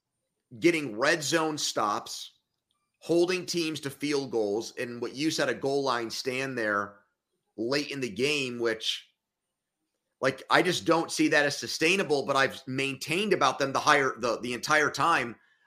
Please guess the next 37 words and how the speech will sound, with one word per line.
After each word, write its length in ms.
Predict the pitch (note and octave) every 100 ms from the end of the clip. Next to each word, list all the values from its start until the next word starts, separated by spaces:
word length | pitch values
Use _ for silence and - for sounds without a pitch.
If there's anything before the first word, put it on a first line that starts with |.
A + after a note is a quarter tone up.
| _
I 120 | C#3 F3+
don't 240 | A#3 -
think 160 | G3 G3
that 140 | -
they're 200 | E3+ C3
getting 640 | G2 B2 E3+ D#3+ A#2 B2 - _ _ -
enough 320 | C#3 D3+ D#3
out 140 | D#3
of 60 | D3+
their 140 | C#3
roster. 520 | B2 B2 F3+ F#3+ G2 E2
I 120 | D#3
think 220 | G#3+ G#3+
their 100 | F3+
team 300 | - F#3+ F#3+
is 160 | D3 -
better 440 | - C#3 E3 F3
than 140 | C#3+
the 80 | C#3
way 160 | C3+ C#3
they've 260 | C3 A#2
played. 440 | - C#3+ D3 G2 - _ _ _ _ _ _ _ _ _ _ _
Like, 240 | D3 D3+ - - _ _ _ _ _ _ B2 - _ _ _ _ _ _ _
they're 100 | E3+
probably 420 | E3+ G3+ A#3 A#3
not 160 | G3+ F#3+
as 140 | F3
good 160 | - F3
as 120 | F3
their 140 | E3 C3
record. 540 | A2+ C3+ G3 G#3 G#3+ - _ _ _ _ _ _ _ _ _ _
I 140 | C#3
don't 140 | F3
think 100 | E3
they're 160 | D3+ C#3
a 100 | A2+
ten, 260 | - D3+